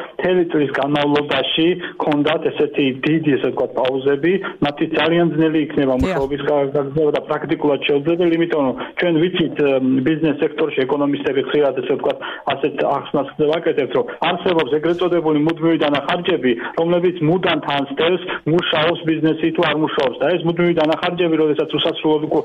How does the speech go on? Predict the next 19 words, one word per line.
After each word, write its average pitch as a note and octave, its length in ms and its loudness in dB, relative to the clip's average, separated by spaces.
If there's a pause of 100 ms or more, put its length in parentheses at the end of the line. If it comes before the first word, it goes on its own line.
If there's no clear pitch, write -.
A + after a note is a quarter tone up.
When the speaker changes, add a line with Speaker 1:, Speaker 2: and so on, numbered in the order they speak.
(300)
Speaker 1:
გრძელდება D3 680 0
და B2 160 0 (160)
მათ - 300 -2
შორის E3 300 0 (180)
თვალსაჩინო F3 680 0
მომავალში D#3+ 520 2
არ D#3+ 220 2
ჩანს C3 480 -2 (220)
იმის, F3+ 400 2
ესე D3 140 0
ვთქვათ, C#3 280 0
პროგნოზი, D3+ 640 2 (260)
იმის D#3+ 300 2
რეალური E3 520 2
სურათი, D3+ 460 0
როდის D#3 500 0
შეიძლება, D3+ 520 2
ესე C#3+ 160 0
ვთქვათ, C#3 280 -2